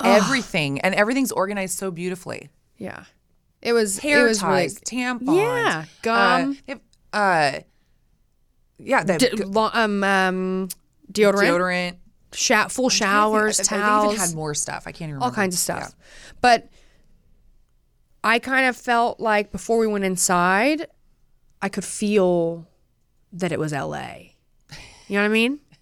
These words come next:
Speaker 2: Yes.
Speaker 1: Sorry, guys, if you're from L A. No offense. Um, but I could feel that it was L A. And, um, we went in there, and it was, it was great because,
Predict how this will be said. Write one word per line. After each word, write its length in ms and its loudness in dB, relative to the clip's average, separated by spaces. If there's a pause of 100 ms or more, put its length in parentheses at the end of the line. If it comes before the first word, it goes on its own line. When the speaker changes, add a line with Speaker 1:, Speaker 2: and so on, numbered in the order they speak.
(480)
Speaker 2:
Yes. 500 -2
Speaker 1:
Sorry, 280 2
guys, 240 0
if 80 -6
you're 60 -2
from 160 -4
L 140 4
A. 340 2
No 100 2
offense. 420 -2 (500)
Um, 200 2
but 120 2
I 40 2
could 140 -2
feel 420 0
that 120 0
it 40 0
was 160 0
L 180 2
A. 420 0
And, 260 0
um, 440 0 (1400)
we 140 0
went 180 2
in 160 4
there, 380 2 (720)
and 100 2
it 60 2
was, 160 0 (220)
it 100 2
was 200 2 (120)
great 480 0
because, 800 0